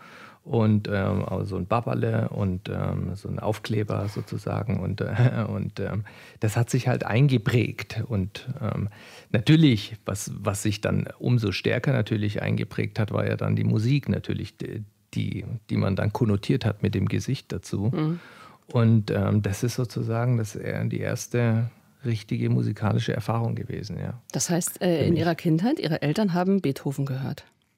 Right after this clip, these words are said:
Speaker 1: Vor allem mein Vater hat Beethoven gehört, meine Mutter auch, aber vor allem mein Vater hat viele Stücke gehört, äh, von Beethoven. Und, ähm, das Erste, was er mir eben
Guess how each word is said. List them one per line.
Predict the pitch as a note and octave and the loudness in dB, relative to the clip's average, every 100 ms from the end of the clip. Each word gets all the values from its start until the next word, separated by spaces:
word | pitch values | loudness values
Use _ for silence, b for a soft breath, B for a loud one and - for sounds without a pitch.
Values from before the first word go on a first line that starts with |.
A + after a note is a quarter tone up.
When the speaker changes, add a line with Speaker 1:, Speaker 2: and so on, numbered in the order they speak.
| _ _ _ _ _ _ _ - _ | _ _ _ _ _ _ _ -20 _
Speaker 1:
Vor | - A#2 | 0 2
allem | C#3 E3+ E3+ | 4 4 4
mein | C#3+ B2+ | 2 2
Vater | C3 D3+ E3+ | 2 2 4
hat | D#3+ | 2
Beethoven | - E3 E3+ D#3 | 2 2 4 4
gehört, | C#3 D3 D3+ | 4 4 2
meine | A#2+ | 2
Mutter | A2+ A2+ A2+ F2+ | 2 2 0 0
auch, | G#2 C3 D3+ | 0 2 0
aber | B2 A#2 A#2+ | 0 0 -2
vor | - - | -4 -4
allem | B2+ C3 | -2 0
mein | A#2 | -2
Vater | A#2 B2 C3 | -2 -2 -2
hat | A#2+ | -4
viele | - C#3+ C3+ | -4 -4 -4
Stücke | - C#3 C#3 | -6 -8 -8
gehört, | C3+ B2 C3+ B2 - | -4 -2 -2 -4 -6
äh, | A#2 A#2+ A2 A2+ | -8 -6 -6 -4
von | B2+ | -2
Beethoven. | A2+ A#2+ - C#3+ B2+ C3+ C3 D3 | -2 -2 -4 -6 -4 -2 -2 -2
Und, | C3 A#2 A2 - | -2 0 -2 -2
ähm, | A2+ G#2 G2 G2 G2 G2 A2 A#2+ _ | -2 0 -2 -2 -4 -6 -8 -12 _
das | A2 G#2 | -8 -4
Erste, | A#2 A#2+ B2 | -2 -2 -2
was | A#2+ | -2
er | B2 | -2
mir | B2 G#2+ | -2 -2
eben | A#2 A#2 A2+ | -4 -4 -6